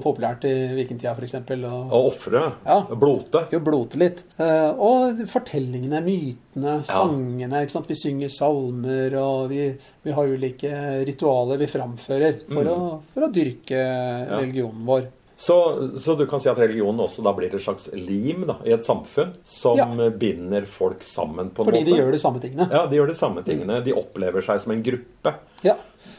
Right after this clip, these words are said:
Speaker 1: Og
Speaker 2: Det
Speaker 1: da
Speaker 2: er jo på en måte fint da.
Speaker 1: Mm.
Speaker 2: Eh, men jeg tenker at det som kan bli litt skummelt er jo at hvis en,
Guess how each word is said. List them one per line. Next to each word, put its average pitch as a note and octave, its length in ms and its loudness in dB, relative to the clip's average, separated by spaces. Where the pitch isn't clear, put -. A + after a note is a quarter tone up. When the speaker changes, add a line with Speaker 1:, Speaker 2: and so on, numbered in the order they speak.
Speaker 1:
Og - 80 4
Speaker 2:
Det G3 40 8
Speaker 1:
da G#3 100 6
Speaker 2:
er F3 60 6
jo C3+ 580 6
på D3+ 60 6
en D3+ 80 2
måte A2+ 680 4
fint - 720 -4
da. - 140 2
Speaker 1:
Mm. B3+ 240 -2
Speaker 2:
Eh, D#3+ 100 4
men D#3+ 380 2
jeg D#3 160 4
tenker B2 340 4
at C3 220 -2
det A2 160 4
som B2 160 -6
kan A#2 160 -2
bli G#2+ 140 0
litt G2+ 180 -2
skummelt G2+ 1080 -4
er A#2+ 180 4
jo A2 120 6
at A2 120 -2
hvis A2 280 -4
en, G#2+ 460 -2